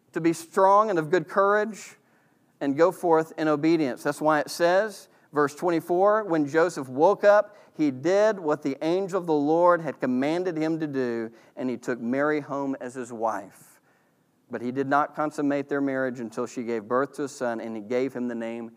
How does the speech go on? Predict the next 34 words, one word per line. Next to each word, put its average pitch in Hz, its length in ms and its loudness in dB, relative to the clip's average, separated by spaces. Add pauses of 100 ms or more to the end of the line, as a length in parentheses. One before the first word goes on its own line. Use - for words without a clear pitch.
(240)
Jesus." 113 480 -10
He 123 100 -8
was 107 180 -12
meticulous 185 840 -8 (300)
in 117 160 -8
following 139 640 0 (240)
the 165 80 -10
command 117 640 -6 (260)
of 110 140 -10
the 110 80 -8
Lord. 104 320 -8 (360)
Verse, - 380 -2
uh, 139 200 2 (180)
lesson 160 480 0
four, 165 260 4
and 147 80 0
then 143 140 0
we're 139 100 -2
done 131 380 0 (720)
this 120 200 -10
morning. 113 300 -6
Be 147 140 -2
crucified 147 640 -4
with 123 160 -10
Christ 139 640 -4
and 117 160 -8
live. 123 520 -4 (680)
Be 147 120 -2
crucified 147 580 -2
with 131 140 -10
Christ 135 360 -2
and 127 120 -6
live. 120 200 -2
Now, 147 260 -2